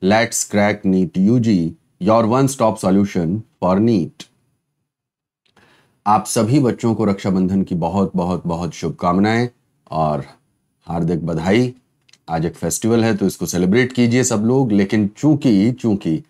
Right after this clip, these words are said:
आपका नीट का एग्जाम जो है, उसमें भी अब बहुत कम वक्त बचा है, तो हम <clears throat> एक भी दिन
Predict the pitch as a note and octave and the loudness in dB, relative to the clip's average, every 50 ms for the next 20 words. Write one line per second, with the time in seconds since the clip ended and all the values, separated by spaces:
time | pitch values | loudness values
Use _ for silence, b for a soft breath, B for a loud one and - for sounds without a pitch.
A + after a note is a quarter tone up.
0 | _ _ _ _ _ - F#2 F#2 - - - F#2+ F#2 F2+ F2 E2 - - _ _ | _ _ _ _ _ -2 -2 0 0 0 0 2 2 2 2 0 -2 -8 _ _
1 | _ _ - F#2+ G2+ A2+ C3 B2+ B2+ - - A#2 G#2 G2 F#2 F2+ F#2+ G2 G#2 G#2+ | _ _ -2 0 2 2 2 0 0 0 0 2 2 2 2 0 0 0 0 2
2 | G#2+ G#2 G#2 G#2 A2 G#2+ G2 G2 - G#2+ G#2 G2+ G2+ G2+ F#2+ F2 F#2+ G2 A2 - | 2 2 2 2 2 0 0 0 -2 -2 0 2 2 0 0 0 -2 -2 -2 -4
3 | - - - D3+ D3 C#3+ B2 A2 A#2 A2+ - - G2 G2 G2 - G2 F#2 F2 E2+ | -4 -4 -2 0 2 2 2 2 0 -2 -2 -2 -2 -2 0 0 0 0 0 -2
4 | E2+ F2 - b b b b b b b b - G#2+ G2+ G#2 A2+ A2+ A2+ A2+ A2+ | -6 -8 -10 b b b b b b b b -2 -2 0 2 2 2 2 2 2
5 | - - _ _ - - G3 E3+ D#3+ D3 C3 A#2+ - - _ - G#2+ A#2 B2 C3 | 0 -4 _ _ 0 2 2 2 0 -2 -4 -4 -6 -8 _ -4 0 2 2 2
6 | B2+ - A2 G2 G2 A2 C3+ C3+ A2 F#2+ G#2 C3 C3 A#2+ G#2+ G2+ G#2+ B2 | 0 -2 -4 -4 -2 0 2 2 2 2 2 2 2 2 2 0 0 -2